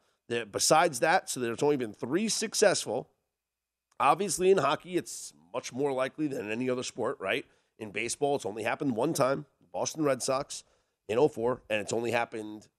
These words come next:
zero times in N B A playoffs history.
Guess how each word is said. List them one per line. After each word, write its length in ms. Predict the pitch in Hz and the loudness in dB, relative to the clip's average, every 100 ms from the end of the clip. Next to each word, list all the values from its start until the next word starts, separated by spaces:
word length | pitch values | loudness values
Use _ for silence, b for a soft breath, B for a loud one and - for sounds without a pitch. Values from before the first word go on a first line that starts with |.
| - | -6
zero 380 | 98 214 170 76 | 6 8 8 4
times 540 | - 73 - - - - _ _ _ - | -6 -10 -10 -4 -4 -4 _ _ _ -6
in 280 | 113 107 117 | -4 -2 -4
N 180 | 117 107 | -4 -4
B 200 | 101 98 | -2 -4
A 40 | |
playoffs 420 | 92 98 78 78 - | -4 -6 -6 -6 -6
history. 400 | 87 - - | -8 -10 -14